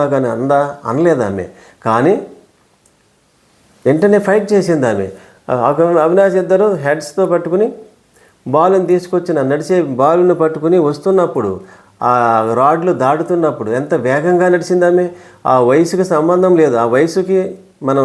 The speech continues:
నా-, మన మామూలుగా నడిచేటప్పుడు ఎంత స్లోగా నడుస్తుంది, కానీ ఆ బాల్ని పట్టుకుని వచ్చినప్పుడు ఎంత వేగంగా వచ్చి బాల్ని పడకుండా, ఎక్కడ మిస్ కాకుండా తీసుకొచ్చి బాక్సులు వేసిన విధానం చాలా హ్యాట్స్ ఆఫ్ గంగవ్వకు. ఆమె విజేతగా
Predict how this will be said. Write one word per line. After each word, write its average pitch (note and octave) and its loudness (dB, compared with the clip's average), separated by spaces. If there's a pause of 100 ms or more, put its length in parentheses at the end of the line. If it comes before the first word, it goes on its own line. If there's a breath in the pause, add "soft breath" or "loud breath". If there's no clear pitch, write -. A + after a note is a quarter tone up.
(120)
నా-, C3 2
మన C3+ 2 (120)
మామూలుగా F3 4
నడిచేటప్పుడు F3+ -2
ఎంత D3 -8
స్లోగా F3 -2
నడుస్తుంది, E3 -2 (920 soft breath)
కానీ F3+ 2
ఆ - 2 (140)
బాల్ని F3 2
పట్టుకుని E3 0
వచ్చినప్పుడు E3+ 0
ఎంత D3+ -4 (140)
వేగంగా E3 2 (480)
వచ్చి C#3+ -4 (340)
బాల్ని E3+ 2
పడకుండా, D3+ -2 (160)
ఎక్కడ E3 -2 (100)
మిస్ C3+ -8
కాకుండా D3+ 0 (420 loud breath)
తీసుకొచ్చి E3 0 (120)
బాక్సులు D#3+ 0
వేసిన D3+ -2
విధానం D#3 0 (120)
చాలా D3+ 0
హ్యాట్స్ C3+ -2
ఆఫ్ C#3+ -2
గంగవ్వకు. B2+ 0 (760 loud breath)
ఆమె C3+ 2
విజేతగా E3 2